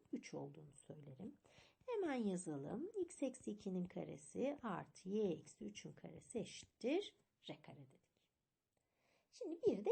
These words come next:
y eksenine teğet olana bakalım. O zaman da yarıçapımız merkezin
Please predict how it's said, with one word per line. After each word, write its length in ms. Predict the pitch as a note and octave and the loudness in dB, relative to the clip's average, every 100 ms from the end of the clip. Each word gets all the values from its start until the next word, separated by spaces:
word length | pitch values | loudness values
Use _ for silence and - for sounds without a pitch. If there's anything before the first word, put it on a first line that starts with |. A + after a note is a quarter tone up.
| A#4+ | 8
y 260 | D4+ C#4+ F3+ | 10 12 10
eksenine 500 | - - D3+ D#3 D#3 | 6 0 -2 -4 -6
teğet 340 | D3 D3+ - | -4 -4 -6
olana 320 | C#3 C#3+ D3 | -8 -8 -10
bakalım. 420 | C#3 - E3 C#4 - - | -14 -12 -6 -4 -6 2
O 120 | B3 | 4
zaman 560 | D4 C#5 D4+ D#3+ C#3 C3 | 6 6 6 4 0 -2
da 240 | D#3+ D#4+ - - _ _ | 0 0 -2 -14 _ _
yarıçapımız 1500 | F3 F#3+ B3+ D#4+ E4 - D#3 - D#3 D3 D#3+ B3+ B4 - - - - _ _ F#4 | 0 6 8 8 6 0 -2 -4 -8 -6 0 4 4 2 -4 -8 -20 _ _ -2
merkezin 640 | B3 D#3 - E3+ G3 G#4+ | 0 0 -6 -6 0 0